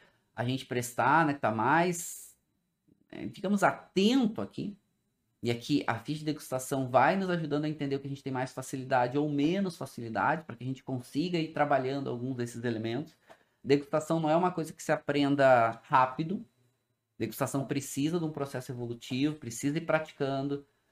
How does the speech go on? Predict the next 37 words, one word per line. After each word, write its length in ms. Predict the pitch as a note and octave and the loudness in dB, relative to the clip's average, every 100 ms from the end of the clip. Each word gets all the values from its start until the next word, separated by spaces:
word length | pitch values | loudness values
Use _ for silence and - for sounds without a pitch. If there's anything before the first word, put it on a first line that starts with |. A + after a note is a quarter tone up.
| _ - | _ -4
não 160 | A#2 | -2
pode 340 | A2+ B2 D3 D3 | 4 6 6 4
perder 300 | E3 D#3+ D#3+ | 0 2 0
o 100 | D#3+ | 0
foco. 580 | D3+ C#3+ C#3 C#3 C#3 - _ _ | 2 6 6 2 -8 -12 _ _
Quanto 180 | A2+ - | -16 -6
mais 260 | A2+ B2+ C#3+ | 0 0 0
foco, 440 | - C3+ B2+ - | 0 4 4 2
mais 240 | G2+ G#2+ A2+ | -4 -4 -4
se 80 | |
aprende. 600 | D3+ D3 D3+ D#3 E3 - _ _ _ _ _ _ _ _ _ | -4 -2 -2 -2 -4 -10 _ _ _ _ _ _ _ _ _
Eu 80 | D3 | 0
vou 100 | C#3+ | 2
colocar 260 | C#3+ B2 A#2+ | 2 0 0
o 60 | |
vinho 120 | B2+ A#3 | 2 6
em 20 | |
boca. 280 | A3 - - _ _ _ _ _ _ - | 6 6 -4 _ _ _ _ _ _ -2
Primeiro 420 | G#3+ B3 G4+ F4+ | 2 4 4 4
gole, 480 | D3 D#3+ G3+ B2+ - | 6 6 6 4 -4
a 40 | F3 | -6
gente 140 | E3+ | -2
evita 400 | C4+ F#3+ A3+ A#3+ | 0 2 2 4
avaliar 580 | G#3+ D#3+ C#3+ C#3 D#3+ E3+ | 6 6 6 6 6 4
quando 140 | D3+ | 0
a 20 | D#3+ | -4
gente 160 | E3 | -2
tá 100 | E3 | 0
num 160 | F#3+ G3+ | 2 2
primeiro 420 | G3+ G3+ G#3 A3 | 2 0 2 2
gole 300 | G3 F3+ F#3 | 2 2 0
de 80 | F3 | -2
vinho 220 | D#3 E3 | -2 -2
de 40 | |
uma 140 | C#3+ C3+ | -2 -2
degustação. 540 | A#2+ B2 - - - _ _ | -4 -8 -12 -12 -14 _ _
Primeiro, 460 | G#3+ C#4 A#3 D#3 | 4 6 8 6